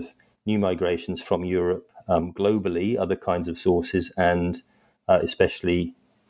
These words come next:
um, East European workforces. So this creates a, a new kind of dynamic, and you can imagine a, a kind of multivariate, um, tension between populations. So, um, you know, old kinds of racisms towards Black British or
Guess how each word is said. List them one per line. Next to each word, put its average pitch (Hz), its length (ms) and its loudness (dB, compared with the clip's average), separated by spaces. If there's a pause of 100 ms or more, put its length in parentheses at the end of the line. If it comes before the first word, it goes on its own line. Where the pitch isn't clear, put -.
(440)
um, 85 240 2
East 92 260 -4
European 85 580 2 (160)
workforces. 90 800 2 (680)
So 110 140 0
this 147 160 4
creates 117 360 0
a, 107 120 -2 (140)
a 107 80 2
new 110 200 2
kind 104 220 0
of 92 80 -2
dynamic, 98 580 0
and 104 100 2
you 101 60 -2
can 107 120 0
imagine 101 500 0 (420)
a, 107 60 -2
a 104 200 -2
kind 107 280 0
of 98 80 -4
multivariate, 101 840 0 (760)
um, 90 180 2
tension 120 500 0
between 101 360 0
populations. 98 920 -2
So, 92 400 0 (100)
um, 87 380 -2 (460)
you 95 80 -2
know, 90 100 -6
old 120 320 2
kinds 101 320 0
of 87 80 -10
racisms 101 1040 0
towards 92 540 0
Black - 280 2
British 95 420 2
or 90 340 0